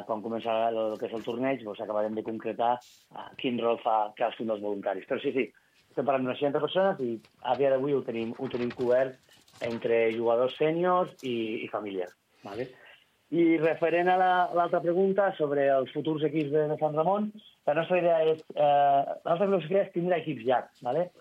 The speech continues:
Eh, sempre tots els equips nostres són de vuit, nou jugadors. Eh, la nostra idea és consolidar el que tenim a dia d'avui. Eh, jo crec que l'any que ve, eh, consolidem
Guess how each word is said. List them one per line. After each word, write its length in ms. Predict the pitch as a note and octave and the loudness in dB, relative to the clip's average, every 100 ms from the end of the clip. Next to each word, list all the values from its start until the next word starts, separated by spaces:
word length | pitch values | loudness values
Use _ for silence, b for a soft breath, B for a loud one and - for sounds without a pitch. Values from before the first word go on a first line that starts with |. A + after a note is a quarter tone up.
| b _ | b _
Eh, 460 | - B2+ B2 B2 A#2 - | -8 -2 2 2 0 0
sempre 180 | D#3 | 0
tots 200 | D#3 D3 D3 | 2 2 0
els 160 | C3 | 0
equips 160 | C3+ C#3 | -4 -2
nostres 300 | C#3+ D3 D3+ | 0 -2 -2
són 140 | C#3+ C3+ | 0 2
de 60 | C3+ C3 | 2 2
vuit, 160 | C#3 | 0
nou 180 | C3 C3 | 0 0
jugadors. 380 | B2+ C3 C#3 F#3 - b b b _ _ | 2 2 2 0 -4 b b b _ _
Eh, 60 | - | -6
la 400 | C3+ C3 C3 B2+ | -4 -4 -4 -6
nostra 480 | C3 D3 D3 D3 | -8 -14 -16 -6
idea 160 | E3+ E3+ | -2 0
és 80 | - | 0
consolidar 460 | D#3 C#3 D3+ D#3 D3+ | -4 -2 0 2 2
el 80 | |
que 80 | C#3 | 0
tenim 220 | C#3 C#3 C#3 | -2 -2 -2
a 60 | |
dia 140 | C3 C3 | -2 -2
d'avui. 320 | C3+ F3 A3+ | 0 0 0
Eh, 1120 | A3+ _ - - _ C#3+ C3 B2+ B2 B2 B2 A#2+ A#2 A#2 A#2+ - C3 | -4 _ -20 -20 _ -2 2 2 2 -2 -2 -2 -2 -4 -10 -12 -4
jo 100 | C#3+ | 0
crec 140 | C#3 | 0
que 100 | D3 | 0
l'any 160 | C#3+ C3 A#2+ | -2 -2 -2
que 120 | C3 | -2
ve, 140 | C#3 C#3 C3 b b _ - | 2 0 -2 b b _ -8
eh, 460 | B2+ B2 B2 B2 A#2+ _ _ C#3+ | -6 -4 -2 -4 -4 _ _ -4
consolidem 720 | C3 - B2 B2 C#3+ D3 | -4 -2 0 2 2 2